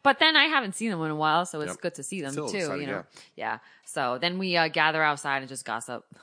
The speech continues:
Speaker 2: Yep.
Speaker 1: <laughs>
Speaker 2: Yep. It's part of the community thing. And that's why it's, it's crazy
Speaker 1: Yeah.
Speaker 2: that we have to get around, or people have to go to re-, to church for the religion side of things, when in
Speaker 1: Yeah.
Speaker 2: fact the biggest,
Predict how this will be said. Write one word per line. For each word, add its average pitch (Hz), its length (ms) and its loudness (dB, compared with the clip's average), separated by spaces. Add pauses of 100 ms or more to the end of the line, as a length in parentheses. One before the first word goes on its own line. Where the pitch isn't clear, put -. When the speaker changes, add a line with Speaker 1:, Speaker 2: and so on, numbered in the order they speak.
Speaker 2:
Yep. 170 140 -4 (400)
Speaker 1:
<laughs> - 0 - (720)
Speaker 2:
Yep. - 100 -6 (160)
It's 202 100 -8 (280)
part 160 180 4
of - 20 -2
the 175 60 -4
community 175 360 -2
thing. 120 180 -4
And 113 80 -2
that's 160 180 4
why 170 200 6
it's, 135 160 0
it's 151 140 -2
crazy 180 200 4
Speaker 1:
Yeah. 170 60 2
Speaker 2:
that 160 80 2
we 135 100 0
have 135 160 4
to - 80 -10
get 123 140 -2
around, 117 380 0
or 120 80 4
people 135 220 -2
have 123 60 -2
to - 80 -12
go 127 80 -2
to 117 60 0
re-, 104 140 -6 (340)
to 117 100 -10
church 120 240 -4
for 120 160 -4
the 107 80 -2
religion 120 320 -2
side 104 200 0
of 92 80 -2
things, 98 280 -8
when 113 80 -4
in 110 80 -2
Speaker 1:
Yeah. 170 100 0
Speaker 2:
fact 139 240 2
the 107 60 -4
biggest, 113 480 -2